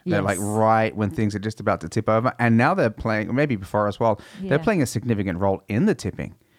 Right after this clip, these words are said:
Speaker 2: Yes.
Speaker 1: You know what I mean? Which is kind of
Speaker 2: Hundred percent.
Speaker 1: crazy. I saw a friend of mine the other day who I haven't, haven't seen in, like, five years.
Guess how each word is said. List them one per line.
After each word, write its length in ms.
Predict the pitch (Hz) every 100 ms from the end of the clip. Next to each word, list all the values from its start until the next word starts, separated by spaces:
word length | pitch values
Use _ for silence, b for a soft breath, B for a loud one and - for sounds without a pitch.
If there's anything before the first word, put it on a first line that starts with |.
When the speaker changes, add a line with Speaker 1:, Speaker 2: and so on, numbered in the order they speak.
| b b
Speaker 2:
Yes. 480 | 185 175 - - -
Speaker 1:
You 120 | 113
know 140 | 107 104
what 40 |
I 20 | 104
mean? 280 | 107 131
Which 200 | 127 113
is 80 | 113
kind 180 | - 139
of 60 | 120
Speaker 2:
Hundred 100 | -
percent. 460 | 113 113 180 156
Speaker 1:
crazy. 60 | 98 B B
I 100 | 156
saw 140 | 180 190
a 40 |
friend 260 | - 131 175
of 80 |
mine 200 | 165 113
the 60 | 104
other 100 | 95
day 160 | 95 107
who 60 |
I 80 | 110 104
haven't, 320 | 101 101 -
haven't 180 | 113 113
seen 220 | 95 113
in, 100 | 151
like, 180 | 113 87
five 300 | - 101 101
years. 320 | 110 117 107